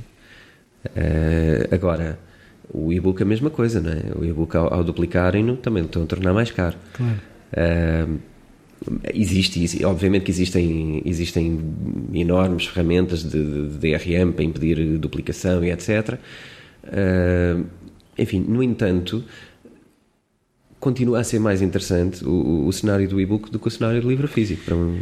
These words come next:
Speaker 1: para um editor.
Speaker 2: E ainda há outro cenário que eu me lembrei, que é o cenário dos livros de autor, as publicações de autor, que hoje em dia também, eu se quiser, facilmente,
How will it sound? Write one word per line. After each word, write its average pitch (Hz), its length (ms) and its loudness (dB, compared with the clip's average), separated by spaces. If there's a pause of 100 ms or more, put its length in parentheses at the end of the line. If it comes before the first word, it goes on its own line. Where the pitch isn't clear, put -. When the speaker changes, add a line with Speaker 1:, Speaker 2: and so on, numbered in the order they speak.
(240)
Speaker 1:
para 87 140 -2
um 87 40 2
editor. 82 300 0
Speaker 2:
E 254 120 0
ainda 165 180 0
há 143 40 0
outro 151 320 -2
cenário 135 420 0
que 131 100 -8
eu 143 60 0
me 143 80 -2
lembrei, 156 400 0
que 175 140 -8
é 175 40 0
o 170 60 -2
cenário 170 420 -2
dos 160 200 0
livros 156 320 0
de 151 80 -2
autor, 143 320 0
as 120 80 -2
publicações 123 640 0
de 127 60 -2
autor, 139 300 0
que - 120 -2
hoje 135 180 4
em 139 60 4
dia 123 140 2
também, 120 300 -2
eu 151 120 2
se - 100 -4
quiser, 120 600 -2
facilmente, 135 960 0